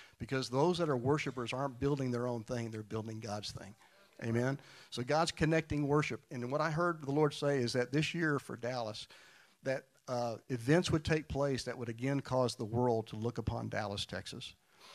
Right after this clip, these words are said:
But out of that, the church would rise up with an answer, that the body of Christ in Dallas is gonna rise up. And out of Dallas is gonna come a new sound and a new voice, but it's also a, a, a, a new song. And that,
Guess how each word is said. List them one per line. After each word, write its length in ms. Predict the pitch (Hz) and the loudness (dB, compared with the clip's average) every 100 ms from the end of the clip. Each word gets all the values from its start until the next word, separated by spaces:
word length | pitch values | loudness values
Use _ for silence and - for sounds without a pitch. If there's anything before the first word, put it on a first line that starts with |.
| - - | -20 -14
But 120 | 127 123 | -10 -4
out 260 | 139 165 | 0 4
of 140 | 190 151 | 4 4
that, 360 | 139 131 131 - | 4 4 0 -4
the 100 | 127 | -4
church 440 | - 170 185 - | 0 4 4 2
would 160 | 135 123 | 0 0
rise 420 | 120 120 123 113 | 0 0 0 0
up 300 | 127 123 - - | 0 0 -2 -4
with 160 | 131 123 | -2 0
an 100 | 120 | 0
answer, 480 | 131 139 - 90 - | -2 -2 -4 -8 -10
that 140 | 113 | -10
the 80 | - | -6
body 260 | 123 135 156 | -2 0 0
of 60 | |
Christ 340 | 151 147 135 131 | 0 0 0 -2
in 100 | 117 | -2
Dallas 320 | 127 135 110 | 0 0 -2
is 80 | 110 | -2
gonna 200 | 123 113 | -2 -2
rise 340 | 113 120 113 | -2 -4 -2
up. 240 | 123 113 - - - - | -2 -2 -6 -20 -20 -16
And 120 | 113 | -10
out 180 | 127 160 | 0 2
of 120 | 185 | 2
Dallas 420 | 160 175 175 156 131 | 2 0 2 2 0
is 100 | 120 | -2
gonna 180 | 127 | -2
come 220 | 123 139 127 | -2 -2 -2
a 60 | |
new 240 | 113 135 156 | 0 0 0
sound 640 | - 139 143 135 113 110 _ - - - | 0 -2 -2 -4 -6 -10 _ -20 -20 -10
and 120 | 127 | -6
a 80 | 113 | -2
new 200 | 123 139 | 0 0
voice, 400 | 123 135 135 117 | 0 0 -2 -4
but 100 | 120 | -8
it's 100 | 113 | -6
also 560 | 143 156 180 147 120 - | -6 -2 0 2 0 -4
a, 60 | 120 | -8
a, 240 | 110 110 - | -8 -10 -10
a, 200 | 110 107 | -12 -8
a 80 | 117 | -6
new 220 | 120 156 | 0 2
song. 580 | 151 - 147 143 95 87 _ - - _ | 2 -2 -4 -6 -8 -14 _ -20 -20 _
And 180 | - 120 | -8 -4
that, 160 | 123 | -2